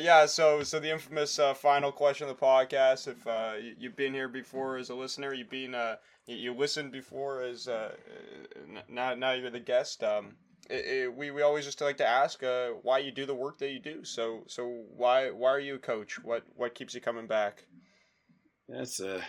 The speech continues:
Speaker 2: that's a great question. I mean, uh, we, we chatted a little bit and before about,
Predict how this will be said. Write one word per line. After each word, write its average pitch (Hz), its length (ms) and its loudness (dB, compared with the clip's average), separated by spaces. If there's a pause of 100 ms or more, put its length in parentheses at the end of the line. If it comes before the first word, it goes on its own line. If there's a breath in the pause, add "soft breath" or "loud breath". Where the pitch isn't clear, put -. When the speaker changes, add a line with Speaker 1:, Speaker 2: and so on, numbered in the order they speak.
(160)
Speaker 2:
that's - 180 -14
a 107 60 -12
great 117 240 2
question. 120 380 0
I 110 100 2
mean, 110 400 4 (100)
uh, 101 340 0
we, 107 240 -2
we 110 120 -6
chatted 127 360 2
a 110 60 0
little 113 180 2
bit 110 240 0
and 95 240 -8 (480)
before 107 480 -2
about, 101 360 -2